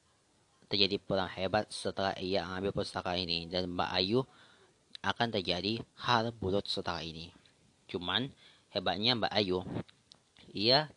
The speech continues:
tahu bakalan terjadi sesuatu yang buruk. Tapi ia berusaha tenang agar suaminya senang dapat menikmati wisata di hari terakhir. Dari sejak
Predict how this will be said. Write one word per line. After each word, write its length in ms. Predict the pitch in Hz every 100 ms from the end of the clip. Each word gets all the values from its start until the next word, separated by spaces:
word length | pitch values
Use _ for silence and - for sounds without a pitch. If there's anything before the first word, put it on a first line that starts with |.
| -
tahu 260 | 87 90
bakalan 480 | 98 90 - 101 117
terjadi 300 | 98 90 110
sesuatu 340 | 110 95 -
yang 220 | 98 90 90
buruk. 260 | 90 82 - _ _ _ _ _ _ _ _ _ _ - - - - _
Tapi 320 | 95 - 127
ia 80 | 123
berusaha 400 | 107 101 - - 110
tenang 480 | 110 90 85 107 127 _
agar 240 | 92 95 110
suaminya 400 | 104 90 95 104
senang 480 | - 135 90 95 - - - _ -
dapat 400 | 104 - 117 - - -
menikmati 920 | 101 101 101 95 90 _ 117 113 - - -
wisata 340 | 101 101 113
di 140 | 104 92
hari 260 | 98 92
terakhir. 540 | 95 90 - 87 82 90 _ _ _ - - - _ _ _
Dari 240 | - 110 131
sejak 400 | - 101 90